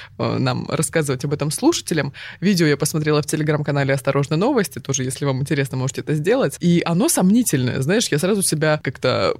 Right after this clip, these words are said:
представляю на месте и зрителя, и фронтмена группы, и думаю: «Блин, а что за странность?» Выходит человек на сцену, берёт гитару и такой: «Сейчас сыграю». Вы чё, я <laughs> не понимаю,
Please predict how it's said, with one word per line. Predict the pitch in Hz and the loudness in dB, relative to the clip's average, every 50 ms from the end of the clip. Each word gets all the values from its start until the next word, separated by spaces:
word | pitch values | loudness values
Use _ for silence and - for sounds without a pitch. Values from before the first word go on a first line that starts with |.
| - 170 - | -6 -12 -6
представляю | - 180 175 - - - 170 165 180 170 160 151 151 147 | -4 -4 -4 -4 -2 -2 0 2 2 2 4 4 2 2
на | 151 147 143 143 139 131 - | 2 2 2 2 2 0 0
месте | 151 160 156 156 160 - - - 143 139 | 0 0 0 0 0 -2 -2 0 0 2
и | - - 180 | 2 2 0
зрителя, | 170 156 170 185 170 - - 151 131 127 127 127 120 - - - | 0 2 2 0 0 0 0 0 2 2 0 0 0 -2 -4 -4
и | 147 151 147 147 139 135 127 117 - - | -2 0 2 4 4 2 2 0 -4 -6
фронтмена | 143 - 170 160 170 - - 160 156 156 156 | -4 -2 0 -2 0 0 0 0 2 2 2
группы, | 156 202 269 330 - - 180 143 - - - - - - - - | 2 2 2 0 0 0 0 0 0 -2 -8 -18 -18 -14 -6 -2
и | 175 151 | 0 2
думаю: | 170 175 175 180 165 | 4 4 4 4 4
«Блин, | 147 180 180 175 147 - | 4 4 4 4 4 4
а | 143 | 0
что | - - 269 277 | 0 0 0 0
за | 320 302 | 2 0
странность?» | - - - 190 151 131 131 139 - - 143 | 0 0 -2 0 0 2 0 -2 -2 -2 -2
Выходит | 139 135 - 202 262 302 - | -2 0 2 2 2 2 2
человек | - - 147 139 143 180 226 - | 0 0 0 2 2 0 0 2
на | 226 185 | 0 0
сцену, | - - - - 131 123 113 113 139 180 - - - - - - | 0 -2 -4 -2 -2 0 0 -2 -4 -6 -8 -12 -20 -20 -8 0
берёт | 151 151 151 180 208 196 | 0 2 2 2 0 2
гитару | 180 202 175 - 143 127 123 139 156 170 190 202 - | 0 0 0 2 0 0 0 0 0 -2 -4 -4 -4
и | 160 147 | -4 -2
такой: | - 139 - - 135 135 131 135 139 | -2 -2 0 2 2 2 2 0 -4
«Сейчас | - - 131 - 135 127 - | -6 -4 -4 -2 -2 -2 -2
сыграю». | - - 156 135 131 127 147 175 196 214 214 - - - | 0 -2 0 2 2 0 0 0 -2 -4 -6 -10 -8 -4
Вы | 135 160 | -4 -2
чё, | - - 180 - 185 175 180 | 0 0 0 0 0 0 2
я | 190 190 - - 359 403 403 | 0 0 0 0 0 0 0
<laughs> | - 466 - 440 | -2 -2 -2 -2
не | 233 254 262 | -2 -2 -2
понимаю, | - 254 233 247 269 262 247 214 196 190 180 | -2 -4 -4 -2 0 0 2 2 0 0 -4